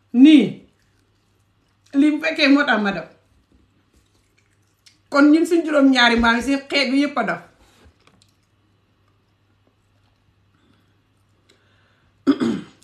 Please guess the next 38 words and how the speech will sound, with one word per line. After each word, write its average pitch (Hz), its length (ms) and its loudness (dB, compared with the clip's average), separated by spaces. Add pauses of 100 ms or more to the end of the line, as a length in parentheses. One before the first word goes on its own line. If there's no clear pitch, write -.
(100)
Ba 190 100 -10
am 196 120 -6
ñu 180 80 -4
bugg 160 160 -10
a 160 40 -8
dugg 151 180 -10
waaye 156 180 -8
duñ 151 180 -8
dugg 170 160 -12
de, 151 80 -10
maa 156 200 -8
ngi 156 100 -12
lekk. 156 200 -18 (580)
Du 196 240 -18
ma 165 160 -4
jël 165 160 -4
nit, 151 160 -8
bët 170 240 -10
baaxul. 160 280 -14 (320)
Jërë 269 320 0
ngeen 254 340 2
jëf. 403 340 -2 (1600)
Bët 202 240 -4
baaxul, 180 280 -6
xalaatuma 175 540 -6
jël 160 140 -10
nit 156 120 -8
ñi, 160 40 -10
maa 160 200 -12
ngi 165 80 -10
lekk. 165 220 -16 (1700)
Yaa 453 360 4 (120)
soof 339 480 0
ak 311 240 -4
sa - 240 -8
xaw 269 240 -2
ma 247 160 -2
lan. 226 240 -6